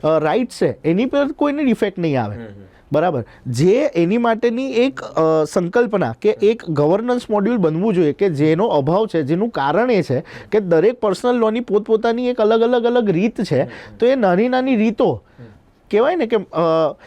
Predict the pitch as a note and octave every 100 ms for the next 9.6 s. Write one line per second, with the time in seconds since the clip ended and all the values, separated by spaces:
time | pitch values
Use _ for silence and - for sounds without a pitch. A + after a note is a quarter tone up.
0 | - _ F#3+ C4+ G#3 G3+ B3+ A#3+ B3+ B3+
1 | A3+ A#3+ C4+ C4+ A#3 B3+ A3 B3+ G3+ B3
2 | G3+ E3+ D3+ A#3 B3+ A#3 B3+ A#3 G#3+ A#3
3 | B3+ A#3 B3+ A#3 A#3 A#3+ A#3 B3 B3+ D4
4 | D4 C#3+ A2+ - - B3 B3 C4 A3+ A3+
5 | A#3 C4 B3+ - D4 B3+ A3+ A3 A#3 B3
6 | A#3+ - _ F#3 G#3 A3 - - A3 A3+
7 | A3+ G#3 F#3+ B3 - - A#3+ - G3 C3+
8 | B2 B2+ A2 G#2 D#4 D#4 - G#3+ - C#4+
9 | D4 B3 A3+ G3 D3+ A#2+